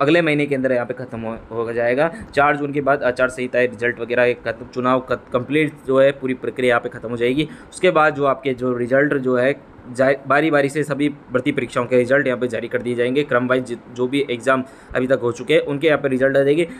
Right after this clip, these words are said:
नई भर्तियाँ भी जो है दोस्तों इसके बाद ही जारी होगी, आचार संहिता हटने के बाद ही नई भर्ती आएगी। रीट, first grade, second grade, लेबर असिस्टेंट और जो भी अन्य भर्तियाँ हैं वो सभी यहाँ पे जल्दी यहाँ पे जारी होगी। तो दोस्तों आचार संहिता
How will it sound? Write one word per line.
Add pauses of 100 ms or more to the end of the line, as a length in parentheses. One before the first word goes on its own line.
(140)
नई
भर्तियाँ
भी
जो
है
दोस्तों (120)
इसके
बाद
ही
जारी
होगी,
आचार
संहिता
हटने
के
बाद
ही
नई
भर्ती
आएगी।
रीट,
first
grade,
second
grade,
लेबर
असिस्टेंट (520)
और
जो
भी
अन्य
भर्तियाँ
हैं
वो
सभी
यहाँ
पे
जल्दी
यहाँ
पे (280)
जारी
होगी।
तो
दोस्तों (100)
आचार
संहिता